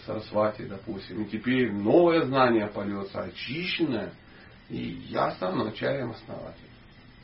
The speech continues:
Все говорят, с чего бы это? Ну как с чего? Ну вот так. Мне открылось.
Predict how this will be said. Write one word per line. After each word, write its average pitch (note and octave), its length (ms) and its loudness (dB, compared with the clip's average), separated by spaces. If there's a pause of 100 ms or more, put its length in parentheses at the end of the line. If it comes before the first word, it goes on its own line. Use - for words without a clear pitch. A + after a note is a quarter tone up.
(140)
Все B2+ 180 -6
говорят, F#2+ 240 -8 (840)
с - 60 -8 (160)
чего A#2+ 320 6
бы F2+ 100 -10
это? - 240 -14 (720)
Ну A2+ 60 -14
как - 280 -6
с - 40 -6
чего? - 340 -8 (840)
Ну G#2+ 60 -14 (140)
вот A2 120 -10 (120)
так. - 280 -4 (1600)
Мне B2 220 -6
открылось. - 500 -6